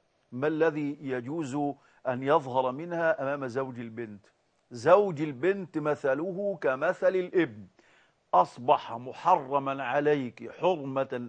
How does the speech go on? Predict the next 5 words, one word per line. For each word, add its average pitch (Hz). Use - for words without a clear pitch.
أبدية. 175
فأقول: 131
حتى 165
لو 185
توفيت 151